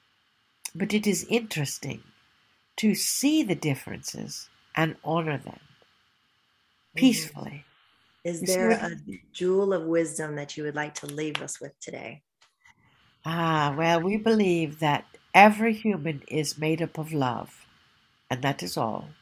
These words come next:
Speaker 1: So we ask you to be the love that you are. And that means to allow those things that are unlove-like to just fall away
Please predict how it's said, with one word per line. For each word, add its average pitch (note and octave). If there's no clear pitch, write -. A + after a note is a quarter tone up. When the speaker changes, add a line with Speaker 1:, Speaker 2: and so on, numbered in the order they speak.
Speaker 1:
So -
we A#3
ask G3+
you G3
to D3
be C#3+
the E3+
love D#3+
that D#3
you D#3
are. B2
And F3
that G#3
means A3
to G#3+
allow F#3+
those G#3+
things G#3+
that F#3
are F#3
unlove-like F#3+
to A3
just A3
fall A3
away F#3+